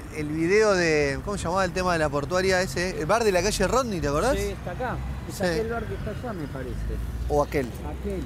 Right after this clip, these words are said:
Speaker 1: Ese de la esquina,
Speaker 2: Ese.
Speaker 1: ¿no?
Speaker 2: Sí. Famoso bar. Hace muchos años que vivo acá. Y jamás fui.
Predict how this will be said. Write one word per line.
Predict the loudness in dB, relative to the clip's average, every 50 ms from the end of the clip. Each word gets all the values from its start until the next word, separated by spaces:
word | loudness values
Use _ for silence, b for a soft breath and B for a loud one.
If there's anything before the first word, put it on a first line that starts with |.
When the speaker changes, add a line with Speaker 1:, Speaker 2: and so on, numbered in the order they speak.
| 0 2
Speaker 1:
Ese | 4 4 4 4 2 2
de | 2
la | 0
esquina, | 0 -2 -2 -2 0 0
Speaker 2:
Ese. | 0 -2
Speaker 1:
¿no? | -2 -2 -4 -6 -8 -8 -8 -8 -8 -8 -6
Speaker 2:
Sí. | -6 -6 -6 -6 -6 -10 -12 -14 -14 -14 -14 -14 -12 -12 -12 -10 -8
Famoso | -6 -6 -4 -4 -4 -2 0 2
bar. | 2 2 2 0 -2 -6 -10 -12 -14 -14 -14 -14 -14 -14 -14 -10 -8
Hace | -6 -6 -6 -4 -4 -4 -4
muchos | -4 -6 -6 -6 -6 -4 -4
años | -4 -4 -4 -6 -6
que | -6 -6
vivo | -4 -4 -4
acá. | -4 -6 -8 -10 -12 -12 -14 -14 -14 -14 -14 -14 -14 -12 -10 -10
Y | -8 -6
jamás | -4 -4 -2 -4 -4
fui. | -6 -8